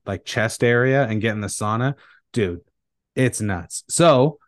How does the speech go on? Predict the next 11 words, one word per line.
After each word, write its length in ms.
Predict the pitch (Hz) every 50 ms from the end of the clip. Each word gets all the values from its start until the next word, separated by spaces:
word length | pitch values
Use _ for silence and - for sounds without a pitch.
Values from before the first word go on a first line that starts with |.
| _ _ _
Sweet 360 | - - - 170 214 233 190
Sweat 240 | - 202 190 175 147
has 220 | 165 160 139 117
been 280 | 107 - 156 165 170 156
advertised 540 | 143 139 139 135 139 135 135 135 127 113 123
on 100 | 120 113
the 100 | 113 113
U 120 | 113 113 117
F 60 | 113
C 340 | - - 120 110 110 107 101 98
mat 380 | 107 110 110 107 104 101 -